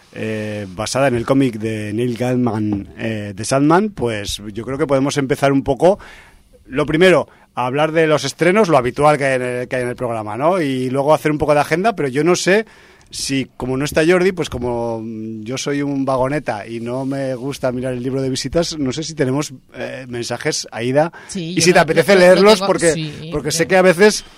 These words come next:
Speaker 1: nuestros, yo los amo mogollón a nuestros inaudiencers, pero a veces dejan unos, eh,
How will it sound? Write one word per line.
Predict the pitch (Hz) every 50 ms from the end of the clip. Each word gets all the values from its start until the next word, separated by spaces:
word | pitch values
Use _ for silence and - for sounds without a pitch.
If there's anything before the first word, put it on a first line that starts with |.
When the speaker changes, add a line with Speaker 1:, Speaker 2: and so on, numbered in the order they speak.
| - - - -
Speaker 1:
nuestros, | - 143 143 143 - - 135 143 123 - - - 139 143 135
yo | 120 156
los | 165 190 175 - - -
amo | - 147 151 165 160
mogollón | 160 147 131 135 127 139 156 165
a | 160 151
nuestros | 143 139 - - 143 127 -
inaudiencers, | 135 131 131 127 123 143 147 135 143 175 185 - -
pero | - 147 135 135 127 120 - - - -
a | - -
veces | 131 117 147 160 147 135
dejan | 127 - - 156 151 139 - - - - 123 -
unos, | - 135 139 147 143 - -
eh, | 156 139